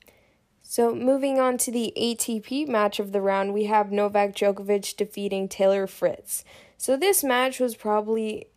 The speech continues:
this was so eventful, not even because of the tennis itself, but considering all that happened during the match. The score ended up being seven six, six four, three six, four six, six two.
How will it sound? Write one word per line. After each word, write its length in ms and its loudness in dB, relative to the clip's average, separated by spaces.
this 200 0
was 180 2
so 440 2
eventful, 640 0
not 180 2
even 220 0
because 320 0
of 100 -2
the 80 4
tennis 420 2
itself, 560 0
but 220 4
considering 580 2
all 220 0
that 160 2
happened 560 0
during 460 4
the 100 0
match. 540 0
The 320 -4
score 500 4
ended 260 6
up 160 2
being 240 2
seven 400 2
six, 360 0
six 320 -2
four, 240 -2
three 320 -4
six, 400 0
four 240 -2
six, 500 -2
six 460 0
two. 440 0